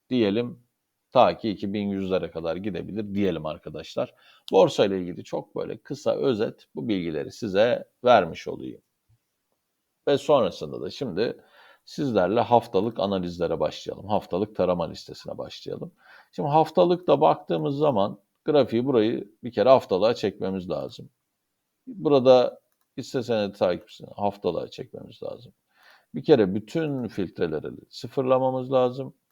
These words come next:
Ve paternlerde de startı beyaz marı bozuyla vermemiz lazım.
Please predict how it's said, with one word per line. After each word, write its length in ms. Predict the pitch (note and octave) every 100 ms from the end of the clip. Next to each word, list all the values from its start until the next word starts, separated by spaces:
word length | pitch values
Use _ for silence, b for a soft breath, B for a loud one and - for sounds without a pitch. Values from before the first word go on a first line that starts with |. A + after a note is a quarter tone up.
| _ _ _
Ve 100 | C#3+
paternlerde 840 | C#3 D3 - A2 F2 D#2+ D2+ B1 C#2+
de 80 |
startı 800 | A2 - - E2+ - - B2+ C#3
beyaz 460 | - B2+ B2 F#2+ F2
marı 280 | E2+ D#2 -
bozuyla 500 | D#2+ A#2+ C#2+ A#2 A2+
vermemiz 500 | F2+ E2+ E2+ F2 E2
lazım. 300 | - -